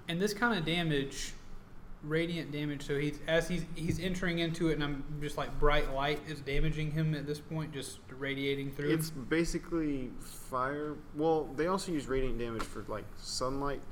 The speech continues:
Speaker 2: and stuff,
Speaker 1: Okay.
Speaker 2: so it's, it's like holy fire. So it doesn't burn, it sears.
Speaker 1: Gotcha. It's, it's like these, these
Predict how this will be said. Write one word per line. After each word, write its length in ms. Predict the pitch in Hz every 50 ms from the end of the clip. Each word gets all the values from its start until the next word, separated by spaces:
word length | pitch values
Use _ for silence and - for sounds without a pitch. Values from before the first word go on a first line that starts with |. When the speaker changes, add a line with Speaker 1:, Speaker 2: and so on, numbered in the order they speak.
| - -
Speaker 2:
and 140 | 139 139 135
stuff, 200 | 143 143 147 143
Speaker 1:
Okay. 100 | 139 135
Speaker 2:
so 160 | - - 120
it's, 100 | 117 113
it's 160 | - 123 -
like 140 | 131 123 120
holy 340 | 120 - - 123 123 123 120
fire. 300 | 120 - 123 120 123 123
So 160 | - 143 139
it 240 | 135 143 147 127 -
doesn't 480 | 180 190 185 185 143 135 127 117 113
burn, 400 | 135 135 139 160 180 185 180 160 -
it 140 | - - -
sears. 800 | - - - - 151 135 123 107 - - - 85 - - - - - - -
Speaker 1:
Gotcha. 300 | - 147 139 139 - 139 139
It's, 220 | 139 135 - - -
it's 180 | - - - -
like 160 | 160 147 151
these, 240 | 156 151 147 139 139 -
these 180 | 156 156 156